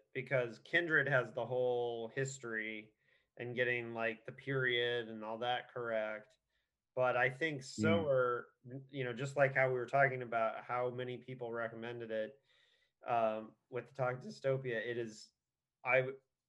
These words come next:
Speaker 1: I would assume that Parable of the Sower is her most popular work, so that adds a certain amount of weight. But also, um, the, just the intensity with which people take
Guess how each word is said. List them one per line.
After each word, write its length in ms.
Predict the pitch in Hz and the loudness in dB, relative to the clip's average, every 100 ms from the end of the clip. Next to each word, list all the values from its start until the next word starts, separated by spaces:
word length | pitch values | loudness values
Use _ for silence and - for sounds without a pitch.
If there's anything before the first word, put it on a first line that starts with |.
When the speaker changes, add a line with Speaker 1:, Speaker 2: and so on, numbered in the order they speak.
| _ _ | _ _
Speaker 1:
I 120 | 135 160 | 0 2
would 140 | 160 | 2
assume 720 | 139 - - 170 190 180 160 | 0 -2 -2 6 8 8 4
that 160 | 139 - | 2 6
Parable 360 | 139 139 135 | 6 6 4
of 60 | 127 | 2
the 80 | 123 | -4
Sower 480 | 123 135 120 120 113 | 0 0 2 0 -2
is 140 | 107 | -4
her 120 | - | -6
most 300 | 120 117 110 | -6 -8 -8
popular 500 | - 117 113 113 110 | -6 -6 -6 -8 -8
work, 340 | 110 117 101 101 | -6 -6 -6 -8
so 180 | - 113 | -12 -2
that 240 | 127 135 | 2 4
adds 320 | 131 131 113 | 4 2 -4
a 60 | 113 | -10
certain 340 | 127 127 113 | -6 -6 -6
amount 300 | 113 113 110 | -8 -8 -8
of 80 | 110 | -10
weight. 420 | 113 117 110 - _ _ _ _ - | -6 -4 -6 -10 _ _ _ _ 2
But 160 | 135 | 2
also, 1000 | 135 147 165 147 139 127 123 120 113 110 _ _ _ _ _ _ _ _ _ | 4 6 6 6 6 6 6 2 -2 -6 _ _ _ _ _ _ _ _ _
um, 640 | 135 120 117 110 104 101 101 _ _ _ _ 131 | 2 4 4 -2 -6 -14 -18 _ _ _ _ -8
the, 500 | 131 131 127 123 117 _ _ _ _ 147 | -2 -2 -2 -6 -12 _ _ _ _ -10
just 320 | 131 143 - | -2 -2 -2
the 300 | 139 139 127 | -2 0 0
intensity 680 | 120 123 147 147 135 127 127 | -2 -2 0 0 -2 -2 0
with 240 | 120 113 | -2 -4
which 460 | 113 123 123 - - | 0 0 2 0 0
people 300 | 135 131 123 | -8 -4 -4
take 400 | 117 127 117 117 | -2 0 0 -4